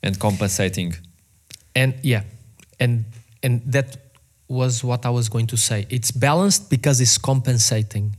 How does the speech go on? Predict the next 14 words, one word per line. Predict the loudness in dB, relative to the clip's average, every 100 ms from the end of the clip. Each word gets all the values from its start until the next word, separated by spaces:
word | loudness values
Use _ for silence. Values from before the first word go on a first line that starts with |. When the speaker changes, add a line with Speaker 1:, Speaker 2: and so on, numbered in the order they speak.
| -2
Speaker 2:
It's | 2
not | 4 2
because | 0 2 2 2
it's, | 0 0 0 2
uh, | 2 0 2
perfect | 0 0 -2 -6 -6 -16 -18 _ -20 -6
without | 0 2 2 2
any | 2 4 4 4 2 2 0
problem. | 2 0 2 0 -2 -6 -14 -20 -4
Speaker 1:
Yeah. | -2
Speaker 2:
It's | 0
because | -2 0 0 2
it's | 0 0
compensating. | 0 2 2 2 0 -2 -4 -6